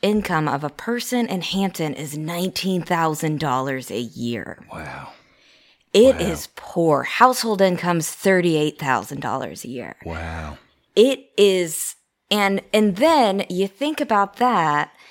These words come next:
Speaker 1: and you think about the amount of fees that Russell Laffitte was getting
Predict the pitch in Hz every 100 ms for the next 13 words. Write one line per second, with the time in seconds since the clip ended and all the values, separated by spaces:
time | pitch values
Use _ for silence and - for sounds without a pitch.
0 | - _ - 190 190 202 - 294 294 277
1 | 202 180 - 196 175 170 196 277 277 247
2 | 202 165 - - 269 226 143 127 - 170
3 | 214 240 240 226 196 - 247 202 - 156
4 | - 165 131 82 196